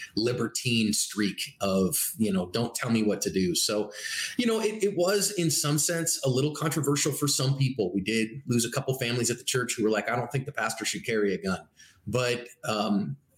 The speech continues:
for the most part, people got it. I, it wasn't a gun church, and it never was. And, you know, we had people from all walks of life, and I didn't make a big deal about it. I didn't preach about the Second Amendment. We didn't stand up and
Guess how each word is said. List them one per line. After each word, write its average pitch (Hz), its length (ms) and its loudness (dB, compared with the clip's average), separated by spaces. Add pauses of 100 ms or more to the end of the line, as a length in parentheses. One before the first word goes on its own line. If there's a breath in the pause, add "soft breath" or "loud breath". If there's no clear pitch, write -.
for - 160 0
the 165 80 2
most 139 300 4
part, 175 200 -2
people 156 220 0
got 156 380 -2
it. 90 40 -6
I, 117 220 0
it 120 100 0
wasn't 143 280 2
a - 20 0
gun 113 240 0
church, - 500 0
and 107 120 2
it 101 120 0
never 117 300 4
was. 101 320 2
And, 107 240 0
you 120 60 2
know, 104 80 4
we 117 80 4
had 117 160 -2
people 120 240 0
from 127 180 0
all 110 220 4
walks 117 240 0
of 147 100 -2
life, 101 260 -2 (360 loud breath)
and 139 100 -2
I 131 80 -2
didn't 156 180 2
make 151 160 2
a 147 40 0
big 151 180 0
deal 127 240 2
about 123 220 0
it. 107 80 -2
I 117 80 -2
didn't 143 180 -2
preach 131 240 0
about 135 200 -2
the - 80 -4
Second 139 280 0
Amendment. 131 580 0
We 123 120 2
didn't 147 240 4
stand 135 420 2
up 135 220 2
and 127 160 0